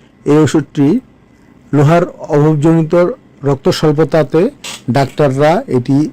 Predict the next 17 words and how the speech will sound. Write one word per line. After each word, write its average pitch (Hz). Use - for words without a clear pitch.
দিয়ে 139
থাকেন 156
এবং 123
এটি 131
ঘাটতি 131
কমানো 139
না 135
হওয়া 135
পর্যন্ত 131
এটি 127
ডাক্তার 127
পরামর্শ 127
ছাড়া 127
আপনারা 120
বন্ধ 120
করবেন 120
না 156